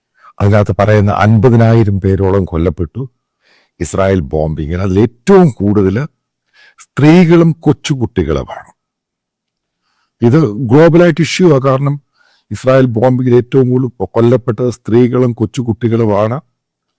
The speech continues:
അപ്പൊ അത് വലിയ അപ്രിഹെൻഷനായി, ഗ്ലോബലായിട്ട് അത് വലിയ ഡിബേറ്റായി. അതിൻ്റെ പേരിൽ അമേരിക്കൻ യൂണിവേഴ്സിറ്റിയിലും ലോകത്ത് പല യൂണിവേഴ്സിറ്റിയിലും പല പ്രതിഷേധങ്ങൾ ഉണ്ടാകുന്നു. ഉം, അതിനെപ്പറ്റി അന്വേഷിക്കുവാൻ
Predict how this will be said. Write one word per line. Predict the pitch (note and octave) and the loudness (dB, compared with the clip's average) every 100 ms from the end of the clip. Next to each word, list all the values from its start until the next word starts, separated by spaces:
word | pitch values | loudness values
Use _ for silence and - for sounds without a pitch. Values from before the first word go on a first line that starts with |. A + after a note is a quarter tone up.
| _ _ _ _ _ | _ _ _ _ _
അപ്പൊ | - D#3 | 0 2
അത് | G3 F#3 | 4 4
വലിയ | F3 F#3 | 2 -2
അപ്രിഹെൻഷനായി, | C3+ F#3 D#3 D#3 - C#3 B2+ | 0 0 2 0 0 0 2
ഗ്ലോബലായിട്ട് | C#3 D3 E3+ E3 D#3 | 0 2 0 -2 -2
അത് | E3 D#3+ | 0 0
വലിയ | E3 D3 | 0 2
ഡിബേറ്റായി. | D3+ E3 - C#2 - _ _ _ _ _ _ _ _ _ - | 2 0 -2 -4 -6 _ _ _ _ _ _ _ _ _ -6
അതിൻ്റെ | B2 C#3 D3+ | 0 2 2
പേരിൽ | C#3 C#3 C3+ | 2 0 0
അമേരിക്കൻ | B2 C#3+ B2+ C3+ C3 | 2 2 2 -2 -2
യൂണിവേഴ്സിറ്റിയിലും | C3 B2+ B2 C3+ C3 C3+ A#2 | -2 -4 -6 -8 -4 -2 0
ലോകത്ത് | A#2 C3 A#2+ A#2 | 0 0 -4 -6
പല | B2 A2+ | -2 -2
യൂണിവേഴ്സിറ്റിയിലും | A2+ A#2 B2 B2+ A#2 | -4 -6 -8 -8 -6
പല | G#2+ | -4
പ്രതിഷേധങ്ങൾ | A#2+ A2+ G2+ G2+ C#3+ C3 B2+ A#2+ G#2+ | -2 -2 -2 0 0 0 -4 -6 -6
ഉണ്ടാകുന്നു. | G2+ G#2 A2 C3 - _ _ _ _ _ _ _ _ _ _ _ _ C3 | -4 -2 -2 -4 -8 _ _ _ _ _ _ _ _ _ _ _ _ -8
ഉം, | A#2 - - | -8 -2 2
അതിനെപ്പറ്റി | E3 A3 F3 C3 - A#2 D#3 _ A2 | 4 4 4 0 0 -2 -2 _ -4
അന്വേഷിക്കുവാൻ | B2 D3+ D#3 - G#2 E2 C#2 | 0 2 0 -2 -4 -4 -4